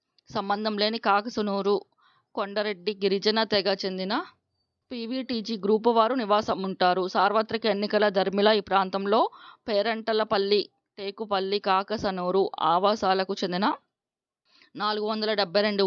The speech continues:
ఓటర్లు ఇక్కడున్నారు. సిబ్బంది ఎన్నికల విధుల నిమిత్తం కాకసనూరు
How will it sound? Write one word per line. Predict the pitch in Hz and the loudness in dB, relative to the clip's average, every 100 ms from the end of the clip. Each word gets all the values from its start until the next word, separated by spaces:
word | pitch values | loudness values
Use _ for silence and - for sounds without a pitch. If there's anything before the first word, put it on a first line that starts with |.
| 185 | 6
ఓటర్లు | 208 214 202 214 294 - - | 4 2 -2 -2 -4 -8 -10
ఇక్కడున్నారు. | 175 - 175 170 165 151 143 - _ _ _ _ _ _ _ _ _ | -6 0 0 2 0 0 -2 -10 _ _ _ _ _ _ _ _ _
సిబ్బంది | - 233 190 262 254 | -16 -6 -4 -2 -2
ఎన్నికల | 247 240 233 233 226 - _ _ _ | -2 -2 2 2 2 -4 _ _ _
విధుల | 208 196 220 | -10 -4 -4
నిమిత్తం | 220 214 202 240 247 | -4 -6 -4 -4 0
కాకసనూరు | 220 214 226 220 202 196 | 2 2 0 -2 2 4